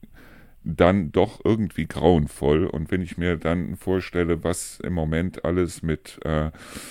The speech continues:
ÄrztInnen und, äh, so weiter da los ist, und wenn ich dann einen Gigi Anderson höre mit den Worten, „Nein heißt ja, wenn man so lächelt wie du“, dann denk ich mir, okay, das spricht eigentlich dem ganzen Genderwahn so ein bisschen entgegen, ne?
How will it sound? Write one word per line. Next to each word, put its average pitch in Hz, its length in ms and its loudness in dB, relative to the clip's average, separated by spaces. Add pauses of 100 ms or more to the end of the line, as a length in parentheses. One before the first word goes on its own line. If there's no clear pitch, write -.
(240)
ÄrztInnen 101 1000 0
und, 78 560 0
äh, 78 320 0
so 82 220 -2
weiter 90 340 4
da 87 160 2
los 87 340 4
ist, 82 220 0
und 76 120 -4
wenn 82 120 -2
ich 80 140 -6
dann 78 180 -2
einen 78 140 -2
Gigi 80 400 -4
Anderson 92 500 2
höre 92 320 4
mit 80 240 -4
den 78 240 -2
Worten, 80 520 0
„Nein 80 300 2
heißt 76 340 0
ja, 85 260 4
wenn 87 180 0
man 82 160 0
so - 100 -4
lächelt 78 460 0
wie 76 100 -2
du“, 92 280 0 (420)
dann 78 180 -4
denk 92 200 -2
ich - 160 -10
mir, 92 200 -2
okay, 87 480 -2
das 82 200 -6
spricht - 680 -8
eigentlich 90 460 -4
dem 80 160 -2
ganzen 85 600 -4
Genderwahn 98 800 2
so 92 100 -4
ein 82 100 0
bisschen 101 320 -2
entgegen, 80 540 -2
ne? 101 120 -2